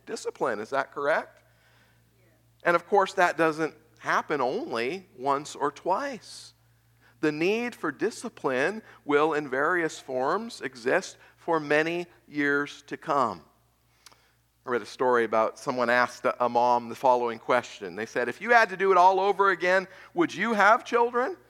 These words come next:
And she promptly responded, "Yes, but not the same ones." <laughs> Oh. I don't know if any of you have ever felt that way. I, then it occurred to me, I, I wonder if God,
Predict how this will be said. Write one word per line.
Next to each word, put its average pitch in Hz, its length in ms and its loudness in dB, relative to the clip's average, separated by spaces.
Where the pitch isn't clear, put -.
And 147 120 2
she 170 160 0
promptly 170 440 2
responded, 151 520 2
"Yes, - 600 2
but 127 100 -4
not 131 180 2
the 123 80 -16
same 120 320 -6
ones." - 520 -16
<laughs> - 40 -20
Oh. 135 180 0
I 127 100 6
don't 131 120 -4
know 131 100 -4
if 120 120 -6
any 135 220 2
of 131 100 -2
you 160 120 4
have 131 120 0
ever 127 160 0
felt 127 340 2
that 110 260 4
way. 120 340 0
I, - 180 0
then 160 240 0
it 160 120 2
occurred 143 320 0
to 139 60 -8
me, 131 100 2
I, 113 140 4
I - 140 2
wonder 170 320 -2
if 135 140 -4
God, 120 420 2